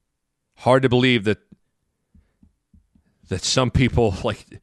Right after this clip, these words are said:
it, it, imagine in October saying that Creighton's gonna be nine and seven and a bubble team in, in, on January eighth. You'd have been like, "Well, you're crazy." So, again, I refuse to give up on this team. Refuse to do it.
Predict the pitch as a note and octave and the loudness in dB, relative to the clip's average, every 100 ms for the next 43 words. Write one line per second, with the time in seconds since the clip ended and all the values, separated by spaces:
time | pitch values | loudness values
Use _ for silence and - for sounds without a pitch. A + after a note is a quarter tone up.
0 | _ _ _ - A#2+ B2 B2+ - A#2 B2 | _ _ _ 0 2 4 2 0 -2 0
1 | C#3+ E3+ E3+ F#3+ D#3 C#3 A#2+ C#3 B2+ G#2+ | 2 2 2 2 2 0 0 2 2 2
2 | F#2 E2+ - A#2 G#2+ G#2 B2+ B2 C3 A#2 | 0 -2 -2 0 0 0 -2 0 0 0
3 | G#2+ A2+ A#2+ A2 - G#2+ G#2+ G2 D#2+ - | 0 -2 -2 -2 0 2 2 -2 -4 0
4 | A2 G#2+ - F#2+ E2+ D#2+ D#2+ D2 - F2+ | 2 2 0 -4 -4 -6 -10 -12 -16 -12
5 | F2 F2 F2+ F2 E2 D#2+ C#2 F2 F2 D2+ | -8 -6 -4 -4 -4 -6 -8 -10 -8 -10
6 | C#2 - G#3 D4+ - - D3 C3+ - _ | -14 -12 -8 -8 -8 -14 -14 -16 -20 _
7 | _ _ _ _ _ _ _ _ _ _ | _ _ _ _ _ _ _ _ _ _
8 | _ _ _ _ _ _ _ _ _ _ | _ _ _ _ _ _ _ _ _ _
9 | _ _ - F2+ D#2 - _ _ _ - | _ _ -16 -14 -14 -18 _ _ _ -8
10 | A#2 G#2+ A#2 B2+ F#2 - C3+ A#2+ - G#2 | -4 -2 0 -2 -4 -6 -4 -4 -4 -4
11 | F#2 F2 D#2+ - B1+ _ _ _ _ _ | -4 -8 -12 -16 -18 _ _ _ _ _
12 | _ _ _ _ _ _ - F#2+ A2+ A2+ | _ _ _ _ _ _ -6 -2 2 0
13 | - E2 C#2 | 0 -8 -12